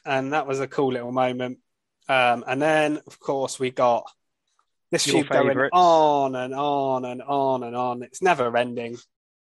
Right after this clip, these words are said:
Speaker 1: A six-man tag again here.
Speaker 2: Brawling
Speaker 1: Um,
Speaker 2: Brutes.
Speaker 1: with the Brawling Brutes. Um, one thing I did like is Butch did hit the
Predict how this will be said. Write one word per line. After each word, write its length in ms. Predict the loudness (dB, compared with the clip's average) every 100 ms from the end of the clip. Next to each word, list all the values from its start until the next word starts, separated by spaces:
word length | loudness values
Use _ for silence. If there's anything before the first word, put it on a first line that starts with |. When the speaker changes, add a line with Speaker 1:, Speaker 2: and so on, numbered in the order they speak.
| -12
Speaker 1:
A 100 | -8
six-man 500 | -2 -2 -2 -4 -2
tag 280 | 0 0 0
again 400 | -2 0 0 -2
here. 400 | -6 -6 -6 -10 -18 _ _
Speaker 2:
Brawling 380 | -10 -8 -4 -2
Speaker 1:
Um, 420 | 0 0 -4 -8
Speaker 2:
Brutes. 440 | -14 -18 -18 -20 -16
Speaker 1:
with 120 | -12
the 80 | -10
Brawling 340 | -4 -2 -4
Brutes. 560 | -4 -2 -2 -6 -10 -12 _ _ _ _ _ _ _ -20 -16 -14 -16 _ _ 0
Um, 460 | 4 4 0 -6 0
one 220 | 2 2
thing 140 | 0 -2
I 40 |
did 180 | -2 0
like 260 | 0 -2 -8 -16 -10
is 380 | -4 -4 -4 -10 -14 _ _ _ _ _
Butch 280 | -6 -6 -4
did 140 | -6 -6
hit 340 | -4 -4 -4
the 280 | -6 -4 -8